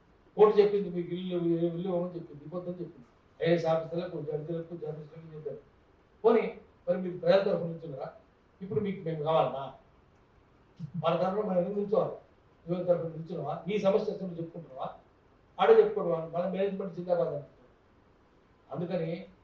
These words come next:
నేనేం చెప్తున్నంటే సోషల్ మీడియానే రావాలి. సోషల్ మీడియా ద్వారానే ప్రభుత్వాలు చేసే అరాచకాలు, ప్రజల మీద చేసే దౌర్జన్యాలు ఇవి చూపించాలి. పులి ఎక్కడ శాఖ ఉండదు,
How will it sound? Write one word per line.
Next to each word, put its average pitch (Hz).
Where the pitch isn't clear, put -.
నేనేం 180
చెప్తున్నంటే 165
సోషల్ 175
మీడియానే 165
రావాలి. -
సోషల్ 202
మీడియా 180
ద్వారానే 165
ప్రభుత్వాలు 180
చేసే 165
అరాచకాలు, 170
ప్రజల 175
మీద 180
చేసే 165
దౌర్జన్యాలు 170
ఇవి 170
చూపించాలి. 185
పులి 175
ఎక్కడ 180
శాఖ 170
ఉండదు, 170